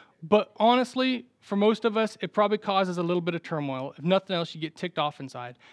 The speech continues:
And I thought to myself, "What does the gospel have to do with any of this?"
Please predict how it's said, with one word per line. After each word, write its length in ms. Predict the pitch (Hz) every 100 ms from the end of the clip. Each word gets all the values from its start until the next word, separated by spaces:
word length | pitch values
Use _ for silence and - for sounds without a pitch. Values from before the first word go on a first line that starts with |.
| -
And 80 | 170
I 60 |
thought 240 | 165 226 226
to 60 |
myself, 520 | 185 147 143 135 - _ _ _ _ _ _ _ _ _ _ _ _ _ _ _ _ _ _ -
"What 280 | 185 302 214
does 240 | 202 170
the 100 | 160
gospel 720 | 135 160 175 - - 123 - - _ _ _
have 220 | - 160
to 80 | -
do 240 | 139 156 156
with 200 | 143 -
any 220 | 165 160 131
of 160 | 117
this?" 460 | 127 - - -